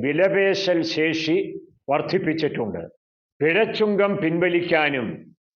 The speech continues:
ഇന്ത്യയുമായി നല്ല ബന്ധത്തിലേക്ക് തിരിച്ചു വരാനും പ്രസിഡന്റ് ട്രംപ് ഒരുമ്പെട്ടുകൂടായികയില്ല എന്ന് വേണം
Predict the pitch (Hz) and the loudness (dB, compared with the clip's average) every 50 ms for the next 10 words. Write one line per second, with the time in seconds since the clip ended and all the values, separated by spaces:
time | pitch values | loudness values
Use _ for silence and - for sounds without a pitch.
0 | _ _ _ _ _ _ _ _ - - 139 165 175 170 214 214 214 208 196 180 | _ _ _ _ _ _ _ _ -4 -2 -2 0 0 2 2 2 2 2 2 2
1 | 170 160 160 160 165 180 214 196 170 - - - - _ _ _ _ _ _ _ | 2 2 2 4 4 2 2 0 -4 -8 -12 -14 -20 _ _ _ _ _ _ _
2 | - - - _ _ _ _ _ _ _ - 127 143 160 165 190 208 214 202 175 | -20 -20 -20 _ _ _ _ _ _ _ -4 -2 -2 0 0 2 2 2 2 2
3 | 170 170 - 165 196 196 - 185 165 165 165 165 160 165 190 - - 156 156 185 | 2 0 0 -2 -2 0 0 0 2 2 0 0 0 0 -2 0 0 0 0 0
4 | 208 208 220 202 175 165 160 160 156 156 156 160 160 180 202 170 160 160 156 156 | -2 0 0 2 2 2 2 2 2 2 0 0 0 -2 -2 -2 -2 -2 -2 0
5 | - 185 180 180 175 170 165 170 160 165 170 147 151 160 170 160 165 151 123 - | 0 0 0 0 0 2 2 0 0 0 0 -2 -2 0 0 0 2 0 0 -2
6 | - - - - _ _ _ _ _ _ _ _ _ - 131 135 160 175 214 208 | -4 -8 -14 -18 _ _ _ _ _ _ _ _ _ -4 -2 0 2 2 2 2
7 | 180 214 196 208 214 190 139 160 165 165 170 170 175 180 180 175 175 175 165 156 | 2 0 0 2 0 0 2 2 2 2 4 4 4 4 4 4 4 4 4 4
8 | 151 151 156 165 170 180 175 170 165 - 165 165 - 147 143 147 160 175 175 156 | 2 2 0 2 2 2 2 2 0 -2 -4 -4 -2 -2 0 0 0 0 2 2
9 | 147 147 147 147 156 175 | 2 2 2 0 -2 -4